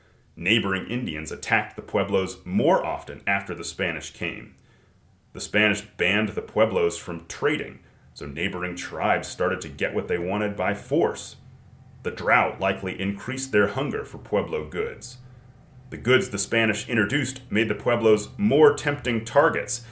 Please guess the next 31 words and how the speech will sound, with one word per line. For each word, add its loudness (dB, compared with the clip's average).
and 4
neighboring 2
tribes' 4
raids 2
allowed 2
them 0
to -8
take 0
horses 4
and 0
metal 2
weapons 2
introduced -4
by 2
the -4
Spanish, -2
making 2
them 2
more 4
dangerous 0
in -2
the 2
future. -6
The -8
Pueblos 6
got 2
poorer 0
after -2
the -8
Spanish -4
came, -10